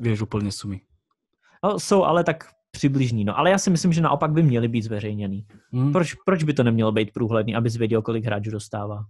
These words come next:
Speaker 2: Nevidím v tom problém, proč by to, mm,
Speaker 1: Ako
Speaker 2: nemělo
Speaker 1: nevidím,
Speaker 2: být.
Speaker 1: nevidím v tom problém a nevidím v tom problém, že ani to neviem, koľko dostáva, vieš.
Speaker 2: Hmm, podle mě je to docela důležitý, protože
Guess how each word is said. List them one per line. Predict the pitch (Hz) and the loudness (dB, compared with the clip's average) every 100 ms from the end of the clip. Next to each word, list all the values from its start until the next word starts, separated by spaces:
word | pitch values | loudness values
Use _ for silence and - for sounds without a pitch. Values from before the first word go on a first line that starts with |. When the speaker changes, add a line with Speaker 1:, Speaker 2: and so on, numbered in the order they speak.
| _ | _
Speaker 2:
Nevidím | 143 135 127 | -2 0 0
v | 117 | -2
tom | 131 123 117 - - _ - | -2 -2 -4 -12 -20 _ -2
problém, | 139 131 123 123 120 | 0 2 2 0 0
proč | 131 127 | -2 -2
by | 123 | -2
to, | 127 123 123 | 0 0 -2
mm, | 143 131 127 123 | -6 -6 -4 0
Speaker 1:
Ako | 127 | 4
Speaker 2:
nemělo | 127 123 120 | 4 4 2
Speaker 1:
nevidím, | 113 | -4
Speaker 2:
být. | - | -8
Speaker 1:
nevidím | 170 208 190 | -6 0 0
v | 135 | 0
tom | 120 | 0
problém | 107 135 151 151 139 | 2 2 4 2 0
a | 117 | 0
nevidím | 123 131 117 | 0 0 -2
v | |
tom | 117 104 | -4 0
problém, | 127 123 113 | 2 2 0
že | 110 | -2
ani | 101 | -6
to | 95 98 | -6 -6
neviem, | 101 101 | -4 -4
koľko | 95 98 | -6 -8
dostáva, | 101 - 101 98 | -10 -8 -10 -8
vieš. | 98 - _ _ _ _ _ _ _ _ - | -10 -14 _ _ _ _ _ _ _ _ -8
Speaker 2:
Hmm, | 170 214 240 226 | -6 -4 -4 -4
podle | 214 214 | -2 0
mě | 269 | 0
je | 165 | 0
to | 160 | 0
docela | 135 - 117 | -2 0 -2
důležitý, | 113 110 107 104 101 | -2 -8 -8 -10 -6
protože | 127 127 151 175 | -4 -2 0 0